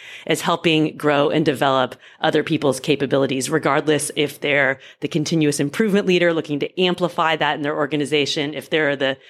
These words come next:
senior leader really trying to embed this in their organization and looking for how to grow and develop. That is something I'm so passionate about. But if I'm doing all of the other tasks, I'm not able to do that as much. And so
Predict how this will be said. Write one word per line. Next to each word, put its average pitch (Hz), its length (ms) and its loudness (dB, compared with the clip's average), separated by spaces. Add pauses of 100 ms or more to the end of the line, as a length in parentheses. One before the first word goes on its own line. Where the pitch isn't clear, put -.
(160)
senior 202 380 2
leader 170 380 4
really 165 300 2
trying 151 320 0
to 139 240 -4 (280)
embed 156 480 2
this 147 280 0
in 160 140 0
their 147 140 2
organization 147 600 0
and 139 140 -2
looking 143 340 -2
for 139 340 0
how 139 220 -2
to 143 60 -2
grow 135 240 0
and 135 80 -4
develop. 131 340 0 (760)
That 180 300 2
is 165 460 2
something 160 340 -2
I'm 147 100 0
so 151 160 0
passionate 175 360 0
about. 139 200 0
But 151 100 -2
if 147 100 -2
I'm 170 280 0
doing 160 400 -2 (120)
all 160 320 2
of 147 180 -2
the 156 220 2 (380)
other 175 260 2
tasks, 170 720 -2 (280)
I'm 180 100 2
not 170 200 4
able 156 220 2
to 147 120 -12
do 156 160 -4
that 135 240 0
as 131 160 -4
much. 143 460 -4
And 170 180 0
so 160 420 0